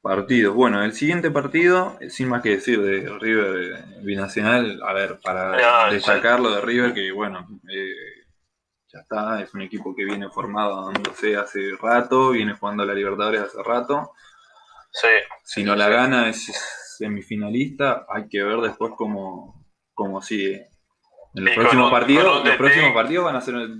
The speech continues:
Speaker 1: distintos porque ahora le toca a San Pablo y después le toca, eh, Liga de Quito.
Speaker 2: Sí, ese,
Speaker 1: Oh.
Speaker 2: ese último partido le va a costar, pero si, si pueden ganar contra Sao Paulo ya quedan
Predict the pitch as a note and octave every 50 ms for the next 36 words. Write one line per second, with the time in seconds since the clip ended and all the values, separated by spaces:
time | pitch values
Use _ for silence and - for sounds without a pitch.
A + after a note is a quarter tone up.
0 | A2+ A#2 A#2 A#2 - - D3+ D#3+ F#3 F3 C#3+ A#2+ G#2+ G2+ G2+ G2+ F#2 - - G2
1 | G#2 A2 B2 B2+ C3 B2 A2+ A#2+ A2+ A2 - G2 G2 G2 - G#2+ G#2 G#2+ G#2+ B2
2 | C3+ C#3+ D3 D#3 D#3+ F3 F#3 - - - _ _ _ _ _ _ _ _ _ _
3 | _ _ _ A#2+ A2 G#2+ A2 B2 D3+ D#3+ D#3 - A2 F#2+ - - - A2+ B2 C#3+
4 | D#3 - - C3 G2+ G2 F2+ G2+ A2 A2 B2 C#3+ E3+ E3+ - - - G#2+ G2 F#2
5 | F#2 F#2 F2+ F#2 G2 A2 G#2 G2 G2 C3 C#3 A#2 - F#2 - - _ _ _ _
6 | _ _ _ _ _ _ _ _ _ _ _ _ _ _ _ _ _ _ _ _
7 | _ _ _ _ _ _ _ - - A#2+ A#2 A2+ - - B2 C3+ B2+ G2+ G2+ D#3+
8 | D3+ D#3 D3+ D3 D3+ D3+ - E3+ D#3+ E3 D#3+ D3 C#3+ C#3 C3+ C3 C3 C3 - E3
9 | E3 E3 D3+ C#3 C3 B2+ B2 A#2+ A#2 - - D3+ B2+ A#2 - A#2 A2 A2+ G#2+ -
10 | - - - - - - - - - - - - - - G#5+ - G#5+ - - -
11 | - - - - _ _ _ _ _ _ _ _ _ _ _ B2+ B2+ C3 C3 C3+
12 | C3 B2+ B2+ B2 C3 C3+ C3+ C3 B2+ B2 B2 A#2+ A#2 - B2+ A#2 A#2 - C3 C3+
13 | C#3 C3+ C3+ B2+ - B2 A#2 A2+ - A2 G#2+ A2 G#2+